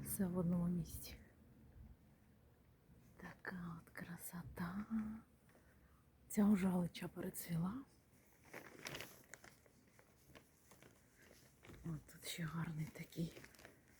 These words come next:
е, каштанчик теж. Він скоро зацвіте. Красота яка, да, неймовірна. Ой, які вони тільки вилупилися.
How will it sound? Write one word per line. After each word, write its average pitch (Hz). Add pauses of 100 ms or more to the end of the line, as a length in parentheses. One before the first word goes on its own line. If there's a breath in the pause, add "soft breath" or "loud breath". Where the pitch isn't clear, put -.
(1500 loud breath)
е, 170 (320 loud breath)
каштанчик -
теж. 226 (680 loud breath)
Він 196
скоро -
зацвіте. 208 (1900)
Красота -
яка, 170
да, 180
неймовірна. 190 (880 soft breath)
Ой, 202
які 180
вони 190 (680 loud breath)
тільки -
вилупилися. 185